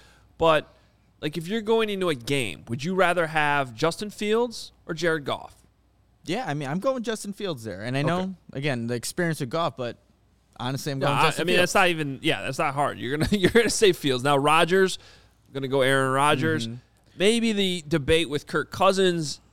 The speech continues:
Speaker 1: is a little bit, I, I could see how somebody might say Cousins just 'cause the experience factor. I'm rolling with Justin Fields. I think people know how I feel about Kirk Cousins overall.
Speaker 2: <laughs>
Speaker 1: Um,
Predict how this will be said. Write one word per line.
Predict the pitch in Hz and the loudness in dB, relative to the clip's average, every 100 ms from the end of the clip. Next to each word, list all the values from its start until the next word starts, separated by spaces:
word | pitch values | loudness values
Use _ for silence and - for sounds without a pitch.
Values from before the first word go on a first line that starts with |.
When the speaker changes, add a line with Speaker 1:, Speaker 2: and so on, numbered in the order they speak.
| - | -6
Speaker 1:
is | 151 | -2
a | 139 | 0
little | 139 185 175 | 0 2 2
bit, | 160 160 151 _ _ _ _ _ _ _ - | 6 4 4 _ _ _ _ _ _ _ -4
I, | 151 - | -2 0
I | 185 | 0
could | 208 | 0
see | - 226 | 2 4
how | |
somebody | 202 202 185 | 4 2 0
might | 156 151 165 | 0 0 0
say | - 175 | -2 -2
Cousins | 147 160 151 151 143 | 0 2 2 -2 -6
just | 143 | -6
'cause | 156 139 | -4 -4
the | 127 | -4
experience | - - 240 208 - | -6 -6 -6 -6 -4
factor. | - 175 - 180 160 - - - - - | 0 0 0 -2 -2 -6 -16 -20 -8 2
I'm | 190 185 | 2 2
rolling | 170 160 143 | 2 0 -2
with | 131 | -2
Justin | 135 - 123 | -2 -2 -8
Fields. | - 127 123 123 113 | -4 -2 0 -2 -4
I | 123 | -6
think | 123 | -6
people | 131 117 | -6 -8
know | 107 113 | -8 -8
how | |
I | 110 | -10
feel | - 107 | -10 -12
about | 107 98 | -10 -12
Kirk | - 110 | -12 -16
Cousins | - 110 107 104 | -10 -10 -10 -12
overall. | 107 107 110 107 110 117 | -10 -8 -6 -4 -6 -10
Speaker 2:
<laughs> | - _ _ | -14 _ _
Speaker 1:
Um, | 98 92 90 90 | -8 -6 -6 -10